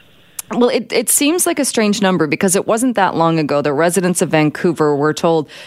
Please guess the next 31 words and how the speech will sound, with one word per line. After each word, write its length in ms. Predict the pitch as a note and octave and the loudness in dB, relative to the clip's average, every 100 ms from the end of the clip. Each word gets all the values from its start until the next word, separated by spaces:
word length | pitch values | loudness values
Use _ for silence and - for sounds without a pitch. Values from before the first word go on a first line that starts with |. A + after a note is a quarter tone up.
| - | -10
"Your 80 | E3 | -6
taxes 420 | G#3 F#3+ F#3+ G3 | 0 0 0 -4
are 60 | F3 | -2
going 220 | E3+ E3 | 0 0
up 100 | D#3 | -2
four 260 | - F3 E3 | -2 -2 0
point 300 | - D#3 - | 0 -2 -2
two." 400 | - F#3 C#3+ A#2+ - - - | -4 -2 -2 -6 -14 -12 -4
And 180 | F3+ | -2
this 100 | F#3 | -2
was 120 | G3+ F3 | -2 -4
a 40 | |
few 140 | E3 | -2
years 300 | F3 A#3+ D4 | -2 -2 -2
ago. 180 | G3+ E3+ | -2 0
But 140 | D3+ G3+ | 0 0
even 300 | B3+ B3+ G3+ | -2 -2 0
then, 440 | A#3 G3 C#3 D3 - | 0 0 -2 -4 -4
that 300 | F3 F#3 - | -2 -2 -2
was 160 | A3+ | -4
deemed 260 | D3 F3 D#3+ | -2 -2 -2
a 60 | D#3 | -2
very 340 | D3 F#3 A3+ | 0 0 0
big 300 | D3+ D3 C3 | -2 -2 -2
increase 520 | C#3 C#3 D#3+ D3 D#3 | -4 -2 -2 0 0
and 80 | D#3+ | 0
people 240 | F#3 F3 | -2 -2
weren't 200 | D#3+ D3+ | -2 -2
happy 280 | E3+ D#3+ D#3+ | 0 -2 -2
about 280 | D3 C#3+ C3+ | -2 -2 0
that. 320 | G3 F3+ - | 0 0 -2